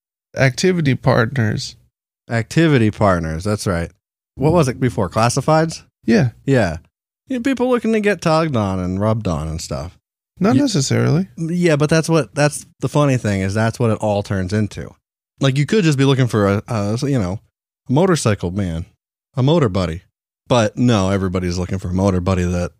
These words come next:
Speaker 2: will blow them after or something.
Speaker 1: Suck on 'em.
Speaker 2: Sucking their pecker.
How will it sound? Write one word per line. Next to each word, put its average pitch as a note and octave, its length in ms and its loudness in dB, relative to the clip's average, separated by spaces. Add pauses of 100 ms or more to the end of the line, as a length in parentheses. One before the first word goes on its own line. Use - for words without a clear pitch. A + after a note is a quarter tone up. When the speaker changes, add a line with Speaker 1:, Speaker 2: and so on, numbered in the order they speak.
(120)
Speaker 2:
will F2 260 -6 (460)
blow A#2+ 220 6
them F#2+ 160 2
after C#2 300 -4 (100)
or D#2 60 -6
something. - 480 -10 (340)
Speaker 1:
Suck B2 320 0
on A#2+ 320 0
'em. A#2+ 460 -2 (520)
Speaker 2:
Sucking G#2 380 -2
their F#2+ 160 0
pecker. G2+ 840 -2